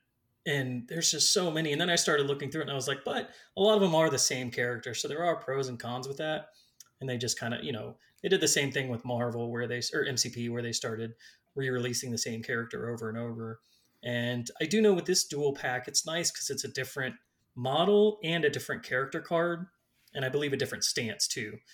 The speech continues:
So it's not just another model for you to use. It's, it's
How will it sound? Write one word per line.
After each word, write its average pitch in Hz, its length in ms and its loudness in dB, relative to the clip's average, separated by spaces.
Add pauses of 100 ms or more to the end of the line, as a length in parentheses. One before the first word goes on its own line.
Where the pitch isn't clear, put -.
(240)
So 147 160 2
it's 147 140 2
not 131 180 2
just 135 220 0
another 120 480 -2
model 117 360 -2
for 120 160 -8
you 117 140 -6
to 113 80 -6
use. 113 340 -6
It's, - 260 -4
it's - 500 -2